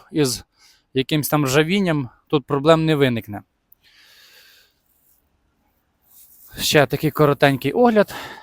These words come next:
Друзі, підписуємося на наш YouTube канал, на Instagram, TikTok. Your West Cars. Ми з радістю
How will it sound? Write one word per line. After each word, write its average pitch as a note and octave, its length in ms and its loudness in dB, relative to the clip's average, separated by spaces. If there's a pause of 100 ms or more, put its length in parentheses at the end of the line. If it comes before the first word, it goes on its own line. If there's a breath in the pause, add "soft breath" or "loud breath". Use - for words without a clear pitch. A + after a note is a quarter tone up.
Друзі, C3+ 500 0
підписуємося F#3 800 2
на E3+ 100 -2
наш F3 280 0
YouTube E3+ 360 0
канал, G#3 360 6
на F3 80 -2
Instagram, F3 540 0
TikTok. A3 380 4 (840 soft breath)
Your F#3 240 8
West E3+ 220 4
Cars. A#3 340 4 (220)
Ми D#3+ 220 -2
з D3+ 80 -2
радістю E3+ 560 2